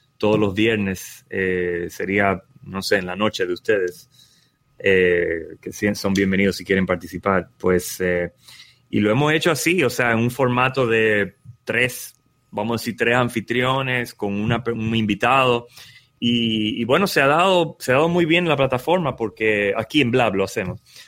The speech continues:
porque, porque no es ni un formato de entrevista,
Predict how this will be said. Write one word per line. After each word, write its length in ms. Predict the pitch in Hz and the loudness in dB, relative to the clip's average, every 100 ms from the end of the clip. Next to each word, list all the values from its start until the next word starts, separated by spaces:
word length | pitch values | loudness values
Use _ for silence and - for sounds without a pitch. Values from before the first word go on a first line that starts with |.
| _ - | _ -2
porque, 920 | 110 104 110 107 104 98 98 92 - _ _ _ _ - | -2 0 2 2 2 2 0 -2 -6 _ _ _ _ -4
porque 1000 | 110 104 110 107 98 95 92 92 90 - _ _ _ _ | -2 0 2 2 4 2 2 -2 -6 -10 _ _ _ _
no 280 | 110 120 143 | -4 0 2
es 200 | 151 - | 0 0
ni 300 | 131 131 127 | 2 2 2
un 160 | 143 | 0
formato 500 | 135 147 135 135 131 | 0 0 2 2 2
de 60 | 123 | 2
entrevista, 800 | 120 110 110 147 185 - 190 | 2 0 0 0 -2 -4 -6